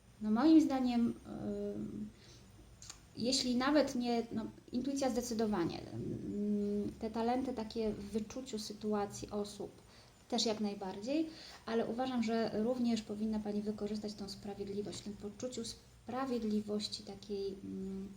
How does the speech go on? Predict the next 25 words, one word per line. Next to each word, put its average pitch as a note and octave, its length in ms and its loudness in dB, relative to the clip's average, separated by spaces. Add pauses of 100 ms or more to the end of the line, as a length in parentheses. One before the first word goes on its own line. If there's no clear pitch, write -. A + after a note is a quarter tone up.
(1300)
prawno-naturalnej, G#3 1080 2
tak? G#3 280 -10
Takiej, G#3 280 -14
takiej G#3 420 -6
ludzkiej, A3 480 0
takiej, G3+ 360 -6
mm, G3+ 300 -6
sprawiedliwości G3+ 840 -8 (400)
zgodnej B3+ 420 0
z - 40 -4
prawami G#3+ 360 2
natury. G3+ 380 -2 (1800)
Okej, C#4 280 4
kończę, A3 340 6
bo G#3+ 120 2
się A3 240 4 (160)
już A3 180 4
zaczęłam A#3 340 2
powtarzać, A3 420 0
ja G#3 60 2
mam G#3 100 2
taką G#3+ 220 0
skłonność G#3 500 2
do G#3 120 -8
powtarzania, G3 720 -6